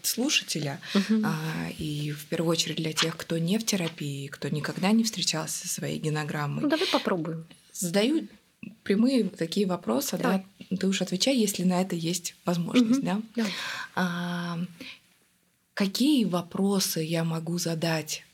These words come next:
Speaker 1: своей маме, своей бабушке, а, там, дедушке, да, к доступным
Speaker 2: Да.
Speaker 1: родственникам,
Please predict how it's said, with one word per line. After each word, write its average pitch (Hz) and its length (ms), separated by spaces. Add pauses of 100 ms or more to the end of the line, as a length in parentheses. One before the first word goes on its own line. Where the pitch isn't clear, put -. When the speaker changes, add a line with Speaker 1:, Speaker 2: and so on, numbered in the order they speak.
Speaker 1:
своей 160 460
маме, 180 460
своей 175 340
бабушке, 165 840 (560)
а, 165 540 (100)
там, 160 420 (480)
дедушке, 165 800
да, 170 280
к 196 120
доступным 175 600
Speaker 2:
Да. 165 60
Speaker 1:
родственникам, 165 800